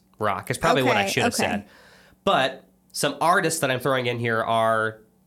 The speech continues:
Speaker 1: these. So to kinda give you the variance of, of classic rock for me, what I define it as. Um, the Beatles, of course, they're my favorite group.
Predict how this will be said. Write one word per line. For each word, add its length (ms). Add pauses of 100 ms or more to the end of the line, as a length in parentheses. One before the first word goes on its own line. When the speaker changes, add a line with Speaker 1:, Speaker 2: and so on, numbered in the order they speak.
(280)
Speaker 1:
these. 380
So 160
to 160
kinda 180
give 140
you 80
the 80
variance 800
of, 360
of 240
classic 440
rock 240
for 180
me, 220
what 160
I 100
define 360
it 100
as. 260 (480)
Um, 400
the 120
Beatles, 520 (240)
of 120
course, 320
they're 120
my 140
favorite 320
group. 320